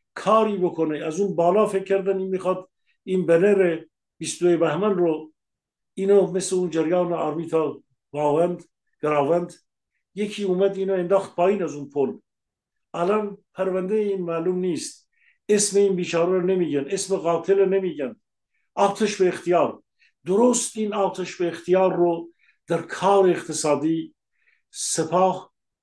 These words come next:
دفتر بیت، وزارت اقتصاد، بانک مرکزی، دولت رئیسی اجازه داده که بدون حد و مرز اینها بتونن برای اینکه رد و پاک کنن،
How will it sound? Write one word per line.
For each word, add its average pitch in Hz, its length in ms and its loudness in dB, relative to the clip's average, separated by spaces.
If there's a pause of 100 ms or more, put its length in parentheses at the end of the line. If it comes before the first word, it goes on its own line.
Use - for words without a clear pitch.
(360)
دفتر 190 440 4
بیت، 185 440 4 (840)
وزارت 165 480 -2
اقتصاد، 165 720 -2 (380)
بانک 175 360 -2
مرکزی، 165 800 -2 (540)
دولت 170 420 4
رئیسی 165 720 2 (380)
اجازه 165 500 2
داده 170 320 0
که 170 160 -4
بدون 190 580 2
حد 151 420 -6
و 170 80 2
مرز 185 720 0 (380)
اینها 170 380 -2
بتونن 175 460 0
برای 151 160 0
اینکه 175 240 -2
رد 175 340 0
و 165 60 2
پاک 147 300 -4
کنن، 175 360 -4